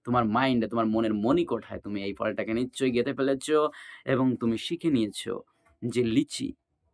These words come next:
এল আই টি সি এইচ আই, লিচি মানে লিচু, অর্থাৎ লিচি, তোমার কাছে লিচি একটা ফল। যখন তুমি ইংলিশ বলবে, তখন তুমি লিচি মানে লিচি হিসেবেই জানবে,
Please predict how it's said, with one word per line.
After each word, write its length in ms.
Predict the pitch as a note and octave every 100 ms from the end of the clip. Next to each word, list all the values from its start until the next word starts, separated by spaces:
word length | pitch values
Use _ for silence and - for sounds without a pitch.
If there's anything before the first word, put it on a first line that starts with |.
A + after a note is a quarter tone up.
| _ _
এল 240 | - D3 -
আই 280 | C3 C3 B2+
টি 180 | - C3
সি 280 | - F#3 F3
এইচ 280 | C3+ - A2+
আই, 200 | G2+ G2
লিচি 480 | A#2 C3 D3+ C#3+ - _
মানে 300 | - A#2 A2
লিচু, 580 | G#2 G2+ C#3+ - A2+ G2 - - -
অর্থাৎ 320 | A2+ - -
লিচি, 480 | A#2+ E3 - F#3 F2 - _ -
তোমার 180 | B2+
কাছে 240 | C3 C3+ C3+
লিচি 420 | C3 E3+ - B2
একটা 160 | - -
ফল। 440 | - D3+ A2+ G2+ A#2
যখন 240 | A#2+ C3
তুমি 160 | C3+ B2
ইংলিশ 320 | B2+ C3 A2+
বলবে, 360 | D#3 D3+ E3 D#3+ _ -
তখন 240 | A#2+ B2+
তুমি 160 | C3 A#2+
লিচি 320 | A#2 C#3+ D3
মানে 180 | C#3 B2+
লিচি 320 | A#2 C3 D#3+
হিসেবেই 340 | D3+ B2+ G#2+
জানবে, 380 | G2 G2+ G2 -